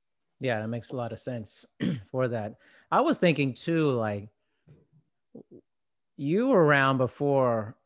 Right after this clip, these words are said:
clearly before social media, like, like the pre-social media age, not, like, kind of around before. It's like, I was around during that time too. And I remember when all this didn't exist. Do you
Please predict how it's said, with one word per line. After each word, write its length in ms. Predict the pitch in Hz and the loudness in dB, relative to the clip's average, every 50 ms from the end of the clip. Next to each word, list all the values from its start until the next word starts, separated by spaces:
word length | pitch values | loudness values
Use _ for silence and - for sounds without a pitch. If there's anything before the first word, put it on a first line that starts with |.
| _ _ _ _ _ _ _ _ _ _ _ _ _ _ _ | _ _ _ _ _ _ _ _ _ _ _ _ _ _ _
clearly 360 | - - 160 175 165 143 131 | -2 2 2 4 4 4 2
before 320 | 117 120 113 - 135 123 | 0 -2 -4 -2 -4 -4
social 400 | 113 - - 131 127 117 - 120 | -2 0 0 0 0 0 -2 -2
media, 580 | 113 123 131 135 131 127 127 127 123 123 120 113 - - _ - | 0 2 2 2 2 2 2 2 2 0 -2 -4 -8 -14 _ -4
like, 120 | 165 160 | 0 4
like 160 | 156 160 151 - | 4 4 4 4
the 80 | 156 | 2
pre-social 760 | 123 - - 170 165 165 160 143 - - 156 151 143 - 151 | -2 0 2 4 6 6 6 4 4 4 4 4 4 2 0
media 340 | 143 143 143 139 139 135 135 | 0 2 2 2 2 2 2
age, 220 | 131 135 143 127 151 | 2 2 2 2 4
not, 260 | 190 226 302 - 311 | 4 4 4 6 6
like, 320 | 214 190 170 151 - - - - _ _ _ _ _ | 6 6 6 4 2 -2 -10 -20 _ _ _ _ _
kind 320 | - - 131 135 151 156 | -6 -2 0 2 4 4
of 120 | 160 147 156 | 4 4 4
around 320 | 151 147 151 147 147 151 | 4 6 6 4 4 4
before. 360 | 143 143 123 - 160 165 160 | 2 0 -2 -2 0 2 2
It's 100 | 156 143 | 4 4
like, 180 | 151 139 143 - | 4 2 2 4
I 100 | - 233 | 2 4
was 180 | 247 233 196 170 | 4 4 4 6
around 340 | 165 151 151 147 143 143 135 | 6 6 6 6 6 4 4
during 180 | 135 135 127 127 | 2 2 2 2
that 180 | 127 123 117 | 2 0 0
time 260 | - 135 120 117 113 110 | 0 0 0 0 -2 -4
too. 420 | - - 143 131 113 101 92 95 - - - - _ _ _ - | -2 -2 0 0 0 -2 -6 -8 -14 -20 -20 -20 _ _ _ 0
And 80 | 156 | 2
I 60 | 160 | 4
remember 520 | 202 214 202 180 170 170 175 175 160 147 139 | 4 6 6 6 6 6 6 6 4 4 4
when 160 | 131 135 131 139 - | 2 2 -2 -2 0
all 260 | - 151 151 151 147 | 0 2 4 2 2
this 260 | 127 135 143 131 - | 2 2 0 0 0
didn't 280 | - - 139 123 113 113 | -2 -4 -4 -4 -2 -4
exist. 640 | 110 101 98 90 107 98 85 - - - - - - _ _ _ _ _ _ _ _ _ _ _ _ _ _ _ - 147 | -6 -6 -8 -8 -8 -8 -8 -8 -12 -18 -20 -20 -20 _ _ _ _ _ _ _ _ _ _ _ _ _ _ _ -12 -4
Do 100 | 131 147 | 0 0
you 600 | 147 147 175 202 220 240 240 233 226 214 185 170 | 2 4 6 6 6 6 6 4 2 0 -2 -6